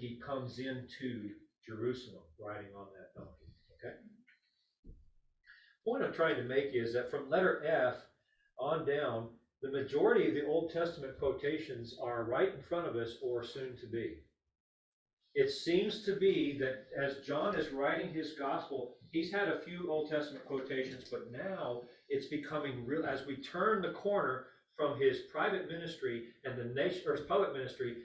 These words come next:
and the nation has rejected him, it's now ever increasingly more important that he begin to really show us from the scriptures that this is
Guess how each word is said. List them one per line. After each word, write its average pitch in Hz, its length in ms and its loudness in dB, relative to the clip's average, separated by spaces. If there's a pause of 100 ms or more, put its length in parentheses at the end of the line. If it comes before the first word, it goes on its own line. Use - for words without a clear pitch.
(120)
and 123 120 -6
the 120 40 -4
nation 160 400 4
has 147 300 6 (380)
rejected 135 600 4
him, 110 280 -6 (600)
it's 135 240 0
now 170 460 4 (360)
ever 160 320 4
increasingly 160 600 2
more 135 260 2
important 135 480 4
that 117 240 -2
he 160 140 -4
begin 143 440 -2
to 123 80 0
really 151 340 6
show 185 380 6
us - 120 2
from - 260 -2
the - 60 -6
scriptures - 540 0
that - 180 -2
this - 220 2
is - 100 2